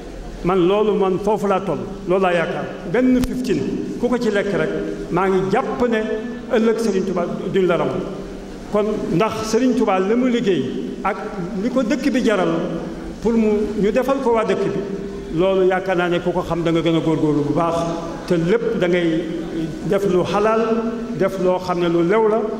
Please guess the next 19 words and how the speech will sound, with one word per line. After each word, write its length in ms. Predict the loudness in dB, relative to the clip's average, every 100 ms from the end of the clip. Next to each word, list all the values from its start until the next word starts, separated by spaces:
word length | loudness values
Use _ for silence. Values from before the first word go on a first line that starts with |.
| -8 -10 -6 0
gën 140 | 4
a 180 | 4 4
jàpp 300 | 2 0 0
la 80 | 2
xasaayu, 440 | 0 0 2 2 2
gën 120 | 0 0
koo 100 | 0
jàppale 320 | 0 0 -2
ci 100 | 0 0
dëkkam 260 | 0 0 0
bi 120 | -2 -4 -8 -2
ba 100 | 0
mel 180 | 2 2
ne 180 | 2 2 0 -4 -6 -2
Makkatal 380 | -2 0 0 2
Mukarrama 540 | 2 0 0 0 0 -4 -6 -2
wala 240 | 2 2
Madinatul 520 | 2 0 0 0 0 0
Munawwara. 380 | 0 0 0